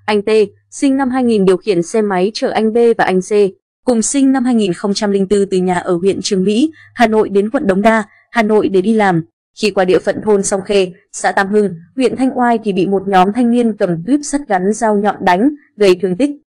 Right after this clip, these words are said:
Sự việc được trình báo cơ quan công an. Ngay sau khi nhận được thông tin, công an huyện Thanh Oai phối hợp cùng công an xã Tam Hưng khẩn trương làm rõ. Quá trình xác minh, cơ quan công an xác định khoảng hai mươi mốt giờ ngày hai mươi mốt tháng tư, Lê Quốc Đạt, sinh năm hai nghìn không trăm linh năm,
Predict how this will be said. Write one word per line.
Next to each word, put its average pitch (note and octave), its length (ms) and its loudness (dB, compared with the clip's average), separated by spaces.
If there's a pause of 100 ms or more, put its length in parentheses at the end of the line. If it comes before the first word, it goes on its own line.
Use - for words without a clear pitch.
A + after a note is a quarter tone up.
(140)
Sự B3 180 -4
việc A#3 220 -2
được G#3+ 160 -2
trình G#3+ 200 0
báo G3 200 0
cơ B3+ 120 4
quan B3 240 2
công A#3 120 2
an. A3+ 200 0 (240)
Ngay C4 160 -2
sau C4 180 -2
khi A#3+ 220 0
nhận A#3 240 0
được G3+ 140 0
thông G#3 180 -2
tin, G#3 240 -4 (220)
công C4+ 140 0
an C4 180 0
huyện A#3 260 -2
Thanh A#3 200 -4
Oai A3 140 0
phối G3+ 220 -2
hợp A3+ 280 0
cùng F#3 200 0
công G3+ 160 -2
an G3+ 160 0
xã G3 220 -4 (100)
Tam A3 140 0
Hưng G#3 220 0
khẩn G3 220 -2
trương F#3 180 -2
làm E3+ 160 0
rõ. A3 260 0 (380)
Quá F#3+ 120 4
trình F#3+ 220 -2
xác G#3+ 180 -4
minh, G#3+ 220 0 (260)
cơ C4 80 2
quan B3 220 -2
công A#3+ 180 -2
an A#3 160 0
xác C#4+ 200 -6
định G3+ 240 -4
khoảng F3+ 260 -4
hai A3 160 -4
mươi A3 120 0
mốt C4+ 200 0
giờ G#3 280 -2
ngày F#3+ 180 -2
hai A3 160 -2
mươi A3 120 0
mốt C4+ 220 0
tháng G3 180 -2
tư, A#3+ 200 0 (260)
Lê G#3 160 0
Quốc C#4 200 -4
Đạt, G3+ 220 0 (220)
sinh C4 260 0
năm C4 120 -2
hai A#3+ 140 -2
nghìn G3+ 180 0
không G#3 220 -4
trăm G#3 180 -4
linh G3+ 160 0
năm, G#3+ 200 0